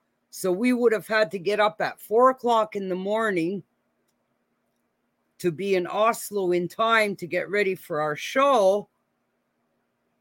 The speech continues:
which would have made it, how many hours we were up? Oh my goodness. So me and Neka just shook our heads and we said, "No,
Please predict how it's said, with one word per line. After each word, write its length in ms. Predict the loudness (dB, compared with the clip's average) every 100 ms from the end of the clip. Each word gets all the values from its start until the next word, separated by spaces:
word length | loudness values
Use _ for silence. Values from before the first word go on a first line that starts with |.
| _ _ _
which 400 | 2 2 2 -4
would 240 | 2 4 4
have 320 | 2 -2 -4
made 420 | -4 0 0 2
it, 300 | 0 -2 -6 _ _ _ _ _ _ _ -20
how 240 | -8 -2
many 300 | 0 0 2
hours 540 | 2 4 4 0 -2 -6
we 160 | -4
were 240 | -2 0 0
up? 220 | 0 -2
Oh 220 | -6 -4
my 340 | -2 -2 -2 -4 _ -4
goodness. 720 | -2 -2 -4 -4 -8 -12 -14 _ _ _ _ _ _ _ _ -10
So 180 | -4 -2
me 220 | 2 2
and 160 | 2
Neka 380 | 0 -2 -2 -4
just 220 | -4 -8
shook 320 | -8 -10 -8 -2
our 180 | -2
heads 320 | 0 -2 -2 -4
and 160 | -4
we 80 | -6
said, 340 | -4 -4 -2
"No, 360 | 0 2 0